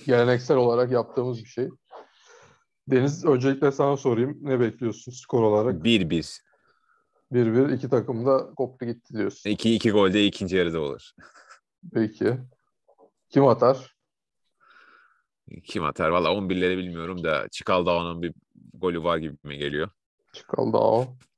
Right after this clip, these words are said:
Speaker 2: Fener'de de kornerden biri koyar kafayı. <laughs>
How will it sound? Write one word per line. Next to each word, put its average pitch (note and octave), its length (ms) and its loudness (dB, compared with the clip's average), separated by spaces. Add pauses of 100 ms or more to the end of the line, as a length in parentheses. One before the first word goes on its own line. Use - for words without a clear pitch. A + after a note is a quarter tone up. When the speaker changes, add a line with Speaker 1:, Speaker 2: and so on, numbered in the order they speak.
(560)
Speaker 2:
Fener'de F2+ 480 -2
de F2+ 300 -2
kornerden E2+ 600 -4
biri E2 140 -6
koyar E2 280 -4
kafayı. C#2+ 460 -12
<laughs> - 40 -20